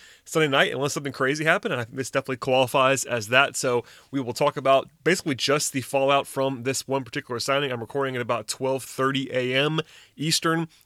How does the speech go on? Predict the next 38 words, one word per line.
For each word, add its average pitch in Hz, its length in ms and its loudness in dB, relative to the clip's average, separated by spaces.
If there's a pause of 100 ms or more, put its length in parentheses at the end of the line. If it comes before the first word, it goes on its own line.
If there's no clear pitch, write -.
(140)
on 135 160 0
Saturday 143 400 2
morning, 139 300 0
so 135 100 -6
just - 400 -8
providing 127 380 -2
that 127 180 2
because 123 240 -6
something 123 200 -8
could 113 380 -12
still 120 220 -4
happen 127 240 0
between 123 320 -6
now 123 300 2 (340)
and 123 80 -2
when 127 80 0
you're 123 80 0
listening 160 260 2
to 170 180 0
it. 143 80 -4
So 127 80 -6
that's 131 180 0
the 120 60 -14
context 131 480 -2
that, 117 260 -6
that 117 100 -6
we 120 80 -4
definitely 120 240 -6
wanna 117 160 0
give 117 140 -6
you 117 180 -4 (380)
at 135 100 4
the 113 60 -12
top 143 200 2
of 117 80 -12
the 101 60 -14
podcast. 135 600 0
But 139 340 4